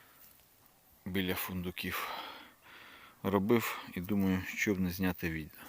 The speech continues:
Зараз проводимо ось таку процедуру.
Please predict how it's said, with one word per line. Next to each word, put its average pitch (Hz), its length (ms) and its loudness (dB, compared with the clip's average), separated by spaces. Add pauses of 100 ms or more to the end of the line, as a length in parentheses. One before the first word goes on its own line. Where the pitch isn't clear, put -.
(2000)
Зараз 90 760 4
проводимо 92 560 0
ось - 220 0
таку - 220 -4
процедуру. 104 720 0